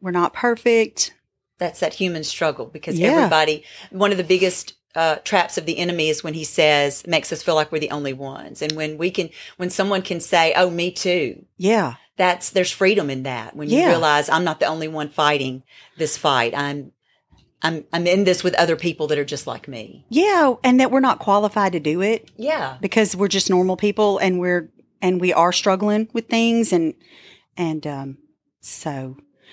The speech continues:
Speaker 1: that's where we are and that's who we are. And we want you guys to listen and we hope that we can, um, just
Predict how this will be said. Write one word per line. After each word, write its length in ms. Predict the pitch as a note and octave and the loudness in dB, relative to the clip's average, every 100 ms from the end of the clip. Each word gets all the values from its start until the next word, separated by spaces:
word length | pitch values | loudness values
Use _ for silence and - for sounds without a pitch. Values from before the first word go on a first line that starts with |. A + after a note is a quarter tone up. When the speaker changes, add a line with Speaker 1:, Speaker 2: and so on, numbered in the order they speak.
| - - - - _ | -20 -20 -20 -20 _
Speaker 1:
that's 220 | G3+ G#3+ C4 | -4 0 2
where 120 | B3+ | 2
we 180 | A#3+ - | 2 2
are 440 | F3+ G3 A#3 C4 - | 4 6 4 2 2
and 180 | F#3 | 0
that's 220 | F3+ E3+ - | 2 -2 -2
who 180 | A#3 | -2
we 180 | A#3 C4 | 0 2
are. 380 | A#3+ B3 B3+ C4 | 2 2 4 4
And 240 | B3 G3 G3 | 2 0 0
we 100 | F#3+ | -2
want 220 | G3 G3+ | -2 -2
you 120 | G#3+ | -2
guys 300 | G#3 G3+ G3 | 2 2 0
to 120 | - | -2
listen 440 | F#3 G3 G#3+ A#3 A3 | -2 0 0 2 2
and 100 | F#3+ | 2
we 80 | F3 | 0
hope 360 | - G3 G#3 | 0 -2 0
that 160 | - - | 0 0
we 160 | F#3+ F#3+ | 0 -2
can, 540 | - F#3 F3 E3+ E3+ - | -2 2 2 2 -4 -8
um, 380 | E3+ D#3+ D#3+ D#3+ _ _ _ _ _ _ _ _ - | -12 -12 -14 -18 _ _ _ _ _ _ _ _ -10
just 320 | F3+ - | -6 -6